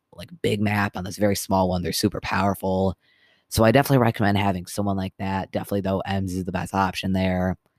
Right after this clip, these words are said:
Um, so then also, I recommend having someone, uh, kinda like in Brawl Ball. You want some, like, type of defender who can knock the ball out of the enemy's hand. So someone with a knockback ability. Um, there's definitely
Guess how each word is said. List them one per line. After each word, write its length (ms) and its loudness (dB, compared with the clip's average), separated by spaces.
Um, 360 4
so 140 0
then 160 6
also, 840 4
I 60 4
recommend 380 4
having 280 -2
someone, 720 0
uh, 260 -10
kinda 180 0
like 140 0
in 100 -2
Brawl 280 4
Ball. 260 4
You 120 -2
want 220 0
some, 200 0
like, 160 0
type 200 0
of 60 -2
defender 640 2
who 140 2
can 160 -4
knock 260 -2
the 80 -4
ball 460 4
out 100 -2
of 100 -2
the 80 -14
enemy's 320 -8
hand. 580 -4
So 360 4
someone 280 2
with 100 2
a 60 4
knockback 480 2
ability. 580 0
Um, 640 0
there's 240 0
definitely 380 0